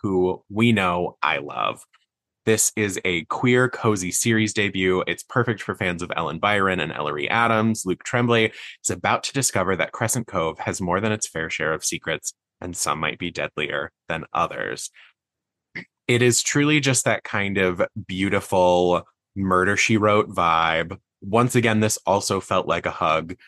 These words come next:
but we're in Crescent Cove, a small hamlet on Vancouver Island. It's the last place out-of-work investigative journalist Luke Tremblay ever wanted to see again. He used to spend summers here until his family learned that he was gay and rejected him. Now, following his aunt's sudden death,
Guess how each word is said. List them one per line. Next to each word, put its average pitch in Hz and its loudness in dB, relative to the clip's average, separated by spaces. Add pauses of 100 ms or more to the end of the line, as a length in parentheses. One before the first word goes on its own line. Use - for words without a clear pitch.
(120)
but 101 2
we're 107 2
in 104 0
Crescent - -2
Cove, 139 2
a 107 -10
small 92 0
hamlet 107 0
on 87 0
Vancouver 85 -2
Island. 117 2 (220)
It's 92 -8
the 95 0
last 98 2
place 98 -2
out-of-work 117 2
investigative 107 -2 (180)
journalist 87 -4
Luke 95 -4
Tremblay 87 -2
ever 87 0
wanted 78 -4
to - -14
see 80 -2
again. 78 -2 (920)
He 107 -6
used 104 -2
to - -2
spend 151 0
summers 80 -2
here 78 -2 (300)
until 107 0
his 98 0
family 101 2
learned 87 0
that 92 0
he 87 -4
was 90 0
gay 76 -4
and 76 -4
rejected 85 -2
him. 80 -8 (220)
Now, 98 0
following 107 4
his 107 -2
aunt's 90 0
sudden 90 0
death, 120 2